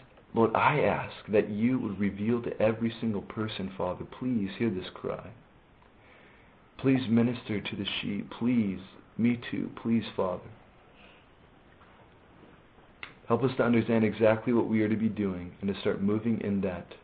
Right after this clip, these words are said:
That we would be blessed and that we'd be excited in operating as a body correctly.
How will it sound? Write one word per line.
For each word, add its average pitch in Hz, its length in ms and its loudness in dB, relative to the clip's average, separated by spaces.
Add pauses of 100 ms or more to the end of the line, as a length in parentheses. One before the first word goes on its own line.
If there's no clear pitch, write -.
(2000)
That 104 160 6
we 120 80 6
would 113 160 6
be 107 140 4
blessed 95 640 2
and 98 100 0
that 104 100 0
we'd 107 100 -2
be 104 80 0
excited 101 760 0
in 101 180 -2
operating 107 460 4
as 98 140 0
a 101 40 4
body 98 320 2
correctly. 92 640 -4